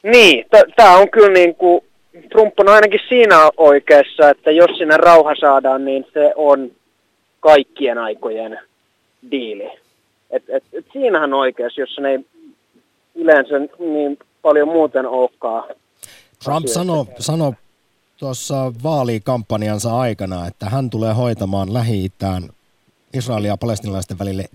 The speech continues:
Speaker 2: diilien diilin. Kaikkien aikojen diilin. Että, että sinne,
Speaker 1: Niin.
Speaker 2: sitä tässä nähtävästi
Speaker 1: Joo.
Speaker 2: nyt sitten ollaan tekemässä.
Speaker 1: Ja nyt on se vä-, vävypoika Kushner, niin on, on, on siihen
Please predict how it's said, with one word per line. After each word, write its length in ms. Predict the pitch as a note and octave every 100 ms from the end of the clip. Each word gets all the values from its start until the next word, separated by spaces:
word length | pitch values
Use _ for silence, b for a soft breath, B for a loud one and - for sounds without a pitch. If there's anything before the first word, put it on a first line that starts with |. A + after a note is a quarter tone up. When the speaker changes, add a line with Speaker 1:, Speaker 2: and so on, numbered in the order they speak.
| F#2+
Speaker 2:
diilien 680 | C3+ D#3+ D3+ D#3 D3+ D3+
diilin. 420 | B2 G#2+ C#2+ B1+ _ _ _ _ _ _ _ _ _
Kaikkien 480 | C3 C#3 - G2+ F#2
aikojen 360 | F#2+ F2 G2 G2
diilin. 380 | G#2 D#2+ E2
Että, 180 | F2 -
että 200 | A2 - -
sinne, 320 | - E3+ C#3 E3
Speaker 1:
Niin. 160 | F3+ - _
Speaker 2:
sitä 280 | E3+ D3 A2
tässä 240 | A2 D3+
nähtävästi 440 | C#3+ G3 E3+ A#2+
Speaker 1:
Joo. 20 | B2+
Speaker 2:
nyt 140 | A#2+
sitten 320 | C3+ - G#2 - _ _ -
ollaan 280 | A#2+ A2+ G2
tekemässä. 520 | B2 F2 - - - _ _ _ _ _ A3
Speaker 1:
Ja 80 |
nyt 160 | A#3 B3 -
on 100 | F3+
se 80 | F#3+
vä-, 320 | F3 E3 F3
vävypoika 840 | F#3+ F#3 F3 - E3+ D#3 - D#3+ -
Kushner, 640 | F#3+ F3 - C#3 B2+ B2
niin 360 | A#2+ A#2+ A#2 G2+
on, 240 | B2 A#2+
on, 280 | - A#2 A#2 _
on 160 | B2 A2+
siihen 440 | C3 A#2 A#2 A2